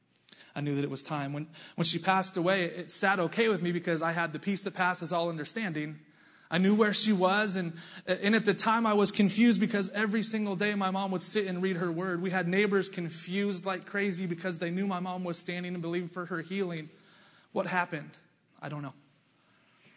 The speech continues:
But let me tell you this. I'll tell you what I do know. If I, if I drew a conclusion right there at that moment, I would be forced with a choice to decide if the word of God was true or that my mom's circumstance in this case was true.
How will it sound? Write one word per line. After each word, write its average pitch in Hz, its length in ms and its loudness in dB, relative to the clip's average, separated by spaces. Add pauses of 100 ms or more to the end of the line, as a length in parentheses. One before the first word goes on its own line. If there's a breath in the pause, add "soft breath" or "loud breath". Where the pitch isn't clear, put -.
(640 soft breath)
But 156 80 -2
let 175 120 4
me 175 80 4
tell 175 160 2
you 165 100 6
this. 165 280 0
I'll 151 80 -2
tell 170 140 0
you 160 120 4
what 160 100 2
I 151 80 0
do 156 180 -6
know. 147 240 -6 (1160)
If 165 140 -4
I, 175 80 4 (100)
if 165 140 -4
I 151 80 0
drew 165 360 2
a 170 60 -4
conclusion 165 580 -2
right 165 200 -2
there 170 160 -2
at 165 100 -8
that 165 180 -2
moment, 175 380 -4 (400 loud breath)
I 165 80 -2
would 160 100 0
be 156 120 0
forced 165 340 -4
with 151 120 -12
a 147 40 -4
choice - 680 -10 (720 soft breath)
to 165 60 -4
decide 160 360 0
if 160 100 -4
the 160 80 -6
word 160 220 0
of 165 100 -2
God 165 260 -2
was 180 200 -4
true 214 340 -4 (720 soft breath)
or 160 80 -4
that 160 140 -2
my 160 100 -4
mom's 160 300 -2
circumstance 151 680 -6
in 131 80 -12
this 131 140 -12
case - 280 -12
was 135 140 -16
true. - 220 -16